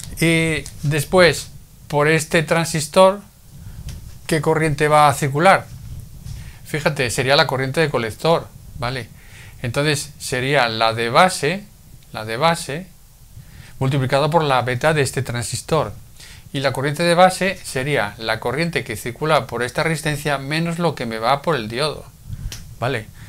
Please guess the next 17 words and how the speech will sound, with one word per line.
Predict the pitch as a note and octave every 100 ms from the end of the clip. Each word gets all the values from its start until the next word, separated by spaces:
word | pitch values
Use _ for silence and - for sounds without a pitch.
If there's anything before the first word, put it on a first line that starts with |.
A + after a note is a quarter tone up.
| -
Porque | - B2 D#3+
por | D#3
aquí | B2 A#2+
va | A#2+ A#2+
a | B2+
ir | E3 G3 -
una | A2+ A#2
corriente, | A#2+ F#3+ F3+ - - - - - -
¿vale? | B2+ C#3 - - - - - - - - - - - - - -
Luego, | C3+ C#3 D#3+ F3+ F3 - - -
por | C3+ B2+
aquí | A2+ D3+
va | D#3 D3+
a | D#3+ D3
ir | E3 F#3
otra | C#3 B2 C3 B2
corriente. | D3 F#3+ D#3+ A#2+ A2+